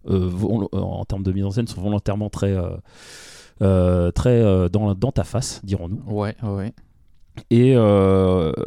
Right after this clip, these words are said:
Speaker 1: en fait, euh, avec une direction artistique qui va interroger les désirs et les motivations des personnages, euh,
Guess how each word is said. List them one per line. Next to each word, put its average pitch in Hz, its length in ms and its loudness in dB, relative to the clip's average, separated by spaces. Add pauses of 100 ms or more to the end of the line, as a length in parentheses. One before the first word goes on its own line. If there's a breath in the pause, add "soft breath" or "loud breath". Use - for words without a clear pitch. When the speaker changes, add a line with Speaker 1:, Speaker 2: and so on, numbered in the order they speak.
(320)
Speaker 1:
en - 100 -4
fait, - 300 0
euh, 110 260 4
avec 101 240 0
une 113 60 0
direction 110 540 0
artistique - 420 -6
qui 110 120 -4
va 104 200 0 (340)
interroger 120 520 2
les 107 140 0
désirs 113 440 0
et 107 60 2
les 98 100 2
motivations 107 580 0
des 101 100 0
personnages, 107 560 -2
euh, 98 140 -4